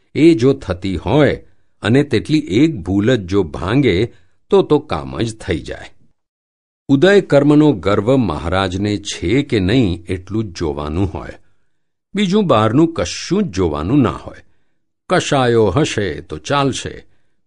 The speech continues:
પણ ઉદય કર્મનો ગર્વ ના હોવો જોઈએ, બસ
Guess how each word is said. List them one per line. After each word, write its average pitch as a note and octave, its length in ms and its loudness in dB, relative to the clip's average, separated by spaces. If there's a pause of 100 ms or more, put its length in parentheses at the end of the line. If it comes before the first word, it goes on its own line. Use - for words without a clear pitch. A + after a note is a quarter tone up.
(100)
પણ D#3 140 -2
ઉદય G#2+ 380 -4
કર્મનો A2 520 0
ગર્વ B2 420 -2
ના A#1+ 160 -12
હોવો F#2 440 0
જોઈએ, A#1 340 -14 (420)
બસ - 400 -4